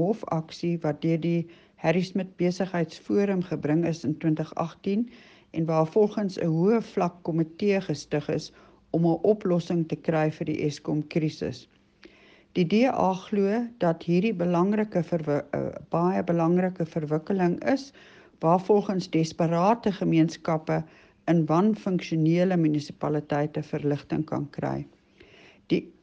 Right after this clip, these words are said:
Eskom voorstel is in Desember ter tafel gelê in die raad,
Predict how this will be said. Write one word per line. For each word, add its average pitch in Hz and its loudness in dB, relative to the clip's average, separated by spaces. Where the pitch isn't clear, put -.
Eskom 240 2
voorstel 190 0
is 170 -4
in 180 0
Desember 196 0
ter 160 -2
tafel 175 0
gelê 165 0
in 180 2
die 170 2
raad, 165 0